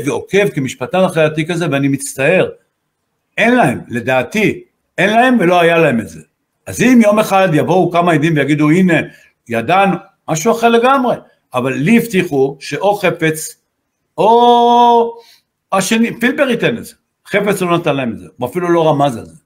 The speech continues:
ולכן אני לא רואה איך מוכרים את תיק ארבעת אלפים. ואם פילבר לא ייתן את זה, מה שנראה לי לעין, אני חושב שטוב שעשה המדינה,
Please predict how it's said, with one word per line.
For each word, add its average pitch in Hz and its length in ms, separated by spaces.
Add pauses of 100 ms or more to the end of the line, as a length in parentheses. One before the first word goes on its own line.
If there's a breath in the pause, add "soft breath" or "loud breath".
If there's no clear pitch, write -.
(500)
ולכן 185 300
אני 185 200
לא 190 120
רואה 180 160
איך 180 100
מוכרים 170 320
את 156 80
תיק 160 140
ארבעת 139 360
אלפים. 92 320 (300 soft breath)
ואם 190 240
פילבר 190 280
לא 156 140
ייתן 127 260
את 117 60
זה, 120 200 (720)
מה 135 160
שנראה 147 500
לי 170 120
לעין, 113 380 (760)
אני 143 160
חושב 214 240
שטוב 190 640
שעשה 170 360
המדינה, 127 480